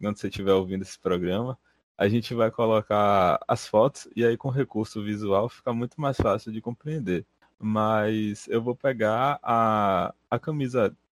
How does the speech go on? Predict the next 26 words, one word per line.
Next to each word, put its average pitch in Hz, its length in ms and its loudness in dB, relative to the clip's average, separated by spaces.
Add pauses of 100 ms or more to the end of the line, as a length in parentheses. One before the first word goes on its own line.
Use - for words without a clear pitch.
(160)
tricolor 123 420 0
desse 110 300 -4
ano, 123 280 -2 (200)
que 127 140 -8
são 110 440 -4 (240)
listas, 123 640 -4 (300)
e 131 640 -2
eu 135 100 0
vou 147 100 0
supor 147 520 -4
um 156 40 -2
número 147 640 -4 (240)
mínimo, 131 600 0
por 120 120 0
exemplo, 117 600 -2
de, 120 280 -4
de 139 120 -6
listas. 98 520 -4
Eu 104 140 -2
vou 117 120 0
dizer 120 340 -2
que - 160 -4
a 120 180 2
camisa 107 560 -2
P 147 200 -6
P 151 340 -6